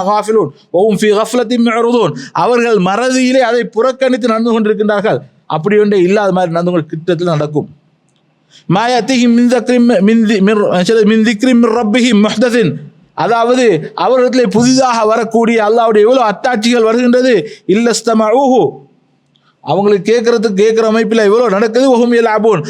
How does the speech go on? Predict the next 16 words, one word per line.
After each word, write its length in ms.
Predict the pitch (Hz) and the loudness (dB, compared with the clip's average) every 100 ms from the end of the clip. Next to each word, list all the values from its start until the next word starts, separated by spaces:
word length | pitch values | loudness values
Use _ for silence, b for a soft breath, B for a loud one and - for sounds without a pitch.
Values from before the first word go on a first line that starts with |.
| B | B
அதை 240 | 147 175 160 | -2 -2 0
கேட்காமல் 480 | 202 202 196 190 | -2 0 0 0
விளையாடி 340 | 160 190 220 208 | 2 2 2 0
கொண்டிருக்கின்றார்கள். 840 | 202 185 185 180 180 180 180 156 123 B 107 | 0 0 0 0 -2 0 0 -2 -6 B -4
லாஹியத்தன் 720 | 147 208 214 208 190 180 151 | 0 0 0 -2 0 -2 0
குலூபுஹும், 480 | 170 180 175 175 151 | 0 2 2 0 0
அவருடைய 340 | 156 160 165 | 0 2 2
உள்ளங்கள் 380 | 202 214 220 214 | 2 0 0 0
அப்படியே 560 | 175 185 202 208 226 | 0 0 2 2 2
மறதியில் 460 | 240 170 180 190 180 | 0 0 0 0 2
இருக்கின்றது 480 | 170 180 165 160 151 | 0 -2 -2 -2 -2
என்ப-, 240 | 143 139 143 | -2 -4 -2
அல்லாஹ், 340 | 156 156 135 B B B | -2 -2 -4 B B B
என்பதாக 440 | 175 185 185 160 | 0 2 0 0
அல்லாஹ் 300 | 165 143 135 | 0 0 0
தாலா 120 | 139 | -2